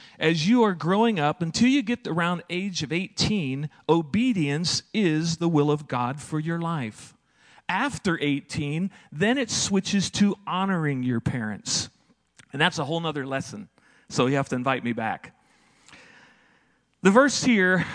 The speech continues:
which says, "Children, obey your parents," the word obey means this. It means to listen, to hearken to a command, to obey, to be obedient, and to submit to. The idea, kids, is this.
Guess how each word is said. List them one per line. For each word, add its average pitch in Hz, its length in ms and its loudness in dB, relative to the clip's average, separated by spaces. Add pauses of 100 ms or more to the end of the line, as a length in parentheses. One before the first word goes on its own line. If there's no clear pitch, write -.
which 170 200 2
says, 185 260 0
"Children, 240 400 4
obey 147 320 4
your 165 220 0
parents," 156 420 0
the 175 140 2
word 277 260 4
obey 180 420 2
means 156 440 -2
this. 147 280 0
It 175 120 -8
means 214 320 2
to 208 200 4
listen, 185 760 0 (420)
to 180 240 2
hearken 165 760 -2 (400)
to 196 260 2
a 196 40 2
command, 160 800 -4 (360)
to 214 260 6
obey, 185 560 0
to 190 200 -4
be 208 240 2
obedient, 170 720 0 (480)
and 196 580 0 (280)
to - 180 2
submit 170 600 -2
to. 113 360 -4 (1080)
The 190 160 4
idea, 233 540 2
kids, 160 460 0
is 156 220 -6
this. 131 580 -2